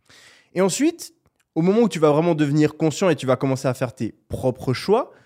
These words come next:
en fait, tu vas juste t'appuyer sur le logiciel qu'on t'a donné à la naissance et les choses que t'as apprises avant parce que, euh, t'étais dans un certain environnement. Donc,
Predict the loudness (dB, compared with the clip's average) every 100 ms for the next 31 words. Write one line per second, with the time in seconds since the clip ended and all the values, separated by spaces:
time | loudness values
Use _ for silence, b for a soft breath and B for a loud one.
0 | b b -6 -6 0 2 2 -2 2 0
1 | 0 -4 -2 0 0 -2 -6 -6 -4 0
2 | 0 0 -4 -4 -4 -4 -4 -4 -6 -8
3 | -6 -6 -8 b b b -6 -4 -4 -8
4 | _ _ -8 -4 -4 -2 -2 0 0 0
5 | -2 -4 -4 -4 -6 -2 0 0 -2 -4
6 | _ _ _ _ _ _ -14 -12 -8 -2
7 | 2 2 2 0 0 0 -2 -4 -4 -2
8 | 0 0 -2 -4 -2 -2 0 0 -2 -2
9 | -8 B B B -8